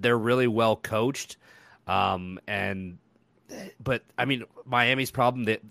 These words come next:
they're getting Kyle Lowry back, but then, uh, what was it, in game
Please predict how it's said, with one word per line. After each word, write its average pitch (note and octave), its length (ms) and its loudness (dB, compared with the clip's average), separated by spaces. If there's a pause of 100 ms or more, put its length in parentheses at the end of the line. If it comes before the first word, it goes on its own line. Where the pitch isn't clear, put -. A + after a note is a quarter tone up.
they're G#2+ 140 -6
getting C3+ 340 0 (180)
Kyle A#2+ 260 4
Lowry A#2 360 4
back, A#2 380 2
but - 100 -14
then, G2+ 300 -6 (600)
uh, G2+ 500 2
what A#2+ 160 -2
was A2 180 0
it, G#2 180 -8
in G2 60 -12
game A2 400 -2